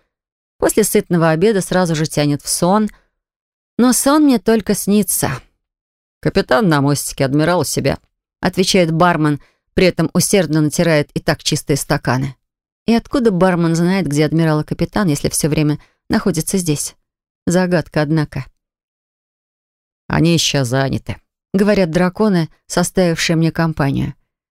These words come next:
Они подтягивают свои чаи и за обе щеки уплетают вкусные пирожки. Я бы тоже съела еще один или даже два пирожка, но знаю, что тогда точно лопну.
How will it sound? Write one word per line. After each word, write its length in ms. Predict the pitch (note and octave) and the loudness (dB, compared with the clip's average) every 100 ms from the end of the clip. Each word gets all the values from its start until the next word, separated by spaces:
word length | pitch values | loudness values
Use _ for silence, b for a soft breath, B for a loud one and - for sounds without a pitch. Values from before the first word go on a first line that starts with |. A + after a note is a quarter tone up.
| _ _ | _ _
Они 180 | A3 A#3 | 0 0
подтягивают 680 | G3 F#3+ A3 G#3 F3 E3+ | 0 0 0 0 0 0
свои 320 | - D#3 D#3 D3+ | -2 0 0 0
чаи 420 | - E3+ G3+ G#3 | -2 2 2 0
и 160 | - | -2
за 220 | D#3+ E3+ E3+ | 0 2 0
обе 240 | D#3 D#3 | 0 0
щеки 460 | D3+ - D3+ - G#3 | 0 -2 -2 0 0
уплетают 600 | G3 - D3 - E3 D#3 | 0 0 -2 0 -2 -2
вкусные 400 | - D3 - C#3 | -6 -8 -4 -4
пирожки. 520 | C#3+ C#3 - - C#3+ - _ _ _ _ _ _ _ | -2 -2 -4 -6 -10 -12 _ _ _ _ _ _ _
Я 100 | E3+ | -4
бы 100 | - | -4
тоже 260 | - D#3+ - | -2 -2 -2
съела 260 | - D3+ D3+ | -4 -2 0
еще 240 | D#3 D3+ | -2 -2
один 320 | D3 D#3 D3+ - _ _ | -2 -2 -4 -10 _ _
или 120 | D#3 D#3+ | -2 0
даже 220 | D3+ C#3+ | 0 0
два 200 | D3 D3 | 0 -2
пирожка, 440 | D#3 C#3+ - D3+ | -2 -2 -2 -2
но 140 | D#3+ F3+ | 0 0
знаю, 280 | E3+ E3 D3 | 0 0 -2
что 200 | - C#3 | -4 -4
тогда 320 | C#3 C#3+ D3 | -4 -2 -4
точно 460 | - E3+ - E3+ | -4 -4 -2 -2
лопну. 520 | E3 D#3+ B2+ - B2+ | 2 2 0 -2 -6